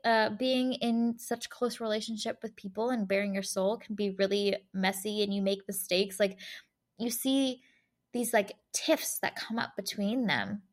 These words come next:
with Celie and Sophia, where Celie makes the mistake of, um, saying a quick line around, like, uh, uh, how Harpo should treat her and keep her in line. And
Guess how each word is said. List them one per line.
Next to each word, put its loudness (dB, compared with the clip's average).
with 0
Celie 2
and 2
Sophia, 0
where 2
Celie -2
makes -6
the -8
mistake -4
of, -2
um, 2
saying 6
a 0
quick 0
line 4
around, 2
like, -4
uh, -4
uh, 2
how 6
Harpo 4
should -4
treat -2
her 0
and -2
keep -8
her -4
in -4
line. 4
And -2